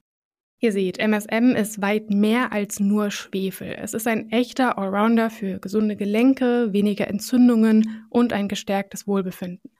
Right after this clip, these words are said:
Wenn ihr das Gefühl habt, dass ihr unter chronischen Entzündungen leidet, eure Gelenke schmerzen oder ihr eure Haut, Haare und Nägel unterstützen wollt,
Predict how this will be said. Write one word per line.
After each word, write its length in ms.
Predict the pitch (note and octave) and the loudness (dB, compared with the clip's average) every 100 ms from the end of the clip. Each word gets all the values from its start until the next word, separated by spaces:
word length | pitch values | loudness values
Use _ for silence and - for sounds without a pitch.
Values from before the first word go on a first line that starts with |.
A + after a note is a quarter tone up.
| _ _ _ _ _ | _ _ _ _ _
Wenn 120 | A3+ B3+ | 0 2
ihr 60 | |
das 200 | C#4 C4+ | 2 -2
Gefühl 340 | - - B3 A#3 | -8 -4 -2 0
habt, 240 | A3+ A3 | -2 -2
dass 180 | G#3 - | -8 -8
ihr 100 | - | -10
unter 220 | F#3+ G3 | -8 -10
chronischen 500 | - A#3 A#3+ A#3 A3+ | -4 2 2 2 -4
Entzündungen 560 | G3 - C4+ C4 A3 G3+ | -8 2 4 4 2 -2
leidet, 600 | F#3+ F#3+ G3 G3 G3 - | -4 -4 -2 -4 -4 -4
eure 220 | A3 A3 | -2 -2
Gelenke 440 | A3 G#3+ A#3+ A#3+ | -2 2 2 2
schmerzen 640 | A3 G#3+ G3+ G#3 G#3 G#3+ A3 | -2 -2 0 -2 0 0 0
oder 300 | A3 B3 A#3 | 2 2 2
ihr 140 | A#2+ | 0
eure 320 | G#3+ F#3+ F#3+ | -2 -4 -2
Haut, 300 | G#3+ A#3 A#3 G#3+ | 2 2 2 -2
Haare 220 | G3+ G#3 | -4 -4
und 160 | G#3 | -2
Nägel 220 | G#3+ G#3+ G3 | 0 2 0
unterstützen 520 | G3 F#3+ A3+ A3 G3 | -4 -4 -6 -4 0
wollt, 280 | G3+ G3+ | 0 0